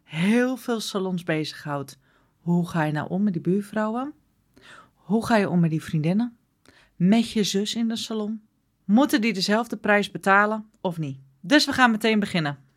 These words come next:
Een van de valkuilen waar de meeste salons en stylisten intrappen is vrienden korting geven. En het lijkt heel aantrekkelijk om je vriendinnen een speciale prijs te geven. Als een teken van waardering van jullie vriendschap.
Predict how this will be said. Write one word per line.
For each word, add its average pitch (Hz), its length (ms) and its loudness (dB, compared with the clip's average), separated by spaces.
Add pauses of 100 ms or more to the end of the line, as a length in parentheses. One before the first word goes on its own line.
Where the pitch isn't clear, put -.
(140)
Een 302 200 2
van 294 120 -4
de 254 60 0
valkuilen 254 520 2
waar 208 100 2
de 185 60 0
meeste 196 500 2
salons 208 460 0
en 190 120 -2
stylisten 170 460 -4
intrappen 190 640 0
is 160 300 -6
vrienden 156 500 -10
korting 262 380 0
geven. 160 420 -2 (360)
En 226 80 4
het 247 140 0
lijkt 254 240 0
heel 233 260 -4
aantrekkelijk 180 680 -2
om 214 160 2
je 233 100 2
vriendinnen 202 760 2 (240)
een 180 100 -4
speciale 165 560 -4
prijs 143 320 -6
te - 60 -16
geven. 143 500 -12 (300)
Als 185 180 -2
een 208 100 2
teken 247 320 0
van 196 180 -2
waardering 196 540 0
van 185 140 -2
jullie 175 240 -2
vriendschap. - 640 -8